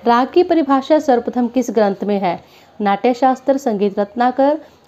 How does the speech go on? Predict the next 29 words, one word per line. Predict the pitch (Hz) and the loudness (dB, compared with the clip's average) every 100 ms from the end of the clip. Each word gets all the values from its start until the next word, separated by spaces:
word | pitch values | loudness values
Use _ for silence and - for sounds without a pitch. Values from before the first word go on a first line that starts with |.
| - | -4
नाट्य | 208 208 226 262 | -2 0 2 0
शिक्षा | 262 - 254 | 0 0 2
या | 247 | 2
फिर | 208 233 | 2 0
बृहदेशी। | 202 190 190 196 - | 0 0 -2 -4 -4
तो | 285 | -2
बृहदेशी | 220 214 214 220 208 240 | 0 0 2 2 0 0
में | 240 | -2
सबसे | 226 - | -2 -6
पहले | 220 208 202 | -4 -4 -4
राग | 196 190 | -4 -4
शब्द | - 208 - | -6 -8 -6
के | |
बारे | 196 185 190 | -4 -2 -4
में | 202 | -6
चर्चा | 196 180 247 330 - - - - | -8 -6 -6 -6 -12 -20 -14 -2
की | 214 | 0
गई | 208 233 | 2 2
है। | 247 277 277 - - _ _ _ - | 0 -2 -4 -16 -20 _ _ _ -14
अ, | - 208 196 135 | -6 -4 -4 -6
ट्वेंटी, | - 220 208 | -4 -2 -2
अ, | 240 - 220 208 | -4 -4 -2 -2
second | - 233 - 254 | -2 -4 0 0
question, | 254 262 302 320 | 0 0 0 0
कौन | 262 247 | 0 0
से | 254 302 | 2 4
माध्यम | 269 233 277 | 4 4 2
में | 311 | 2
ध्वनि | 214 202 208 254 | 0 0 0 0